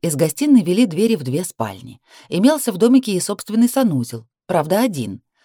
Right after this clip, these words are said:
Ну и просторная веранда, на которой можно будет приятно скоротать вечер. Его Костя уже предвкушал и ничего поделать с собой снова не мог. «Мне всё равно»,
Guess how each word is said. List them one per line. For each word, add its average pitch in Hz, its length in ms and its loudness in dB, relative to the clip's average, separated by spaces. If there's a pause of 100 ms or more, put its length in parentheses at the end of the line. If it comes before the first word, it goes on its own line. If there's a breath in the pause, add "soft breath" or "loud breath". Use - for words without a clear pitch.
(180)
Ну 226 120 4
и 359 160 -4
просторная 247 560 4
веранда, 131 520 0 (200)
на 160 100 -4
которой 151 320 0
можно 143 260 -2
будет 135 240 -2
приятно 139 360 -2
скоротать 135 480 -4
вечер. 127 440 -8 (680)
Его 202 280 0
Костя 220 340 0
уже 190 200 -2
предвкушал 170 760 -6 (320 soft breath)
и 302 180 -4
ничего 208 380 4
поделать 160 460 0
с - 20 -10
собой 147 300 -4
снова 143 300 -2
не 120 160 0
мог. 95 340 -16 (1200)
«Мне 254 380 8
всё 220 160 -2
равно», 214 420 2